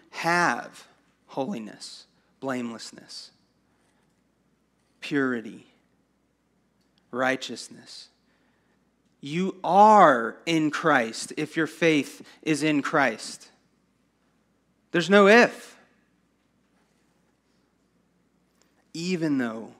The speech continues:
we still wrestle, even though we waver, even though we may doubt, even though we may have questions, even though a pandemic might hit,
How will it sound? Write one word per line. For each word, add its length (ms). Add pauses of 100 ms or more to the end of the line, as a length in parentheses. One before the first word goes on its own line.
we 120
still 320
wrestle, 480 (1900)
even 460
though 380 (260)
we 140
waver, 480 (600)
even 440
though 180
we 140
may 160
doubt, 420 (200)
even 400
though 300 (160)
we 80
may 140
have 220
questions, 560
even 400
though 240 (140)
a 80
pandemic 640
might 200
hit, 320